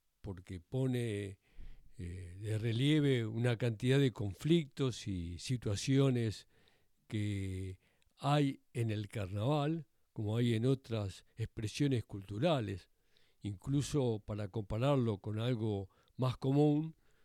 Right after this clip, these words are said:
podríamos hacerlo con el fútbol. Lo que era antes el fútbol, de lo que es ahora, como gran, eh, eh, grandes emprendimientos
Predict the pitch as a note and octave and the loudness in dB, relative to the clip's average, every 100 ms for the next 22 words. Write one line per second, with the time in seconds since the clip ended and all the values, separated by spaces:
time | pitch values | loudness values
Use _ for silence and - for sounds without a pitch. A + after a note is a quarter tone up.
0 | _ _ _ _ - G#2 A2 A2+ G#2+ G2+ | _ _ _ _ -4 -2 0 0 -2 -2
1 | A2+ - B2+ B2 A2+ G#2+ G2 F#2 - - | -4 -4 -2 0 0 0 -2 -6 -12 -20
2 | - - - A#2+ G2 G2+ - F#3 B2+ F#2+ | -20 -20 -6 -4 -2 -2 4 4 4 0
3 | F2 F#2+ _ _ _ _ _ _ _ _ | -4 -8 _ _ _ _ _ _ _ _
4 | _ _ _ _ _ - B2 - C3+ C3 | _ _ _ _ _ -2 0 4 4 6
5 | D3 D3 C3 G#2+ A2+ - F3 D#3+ A#2+ E3 | 6 6 4 2 0 4 6 6 6 4
6 | E3 - _ - G#2+ F#2+ B2+ - B2 C#3 | 4 -2 _ -6 -4 -2 -2 0 4 6
7 | C3+ C3+ D3+ D3 _ _ - G#2 G2+ G#2+ | 6 4 2 -2 _ _ -12 -8 -6 -6
8 | G2+ G2 G2 F#2+ - B2+ C3 C3+ A#2 G2 | -8 -8 -10 -12 -6 0 2 2 0 -2
9 | F#2 F2 _ _ _ F#2 G2 G2 G#2+ - | -6 -12 _ _ _ -8 -6 -6 -8 -6
10 | B2+ D3+ C#3+ D3 C3+ - G#2 F#2+ A2 A2+ | -6 0 2 2 2 0 -2 -4 -4 -2
11 | G#2 A2+ C3 C#3 B2+ A2+ D3+ D3+ | 0 4 6 6 6 2 -2 -2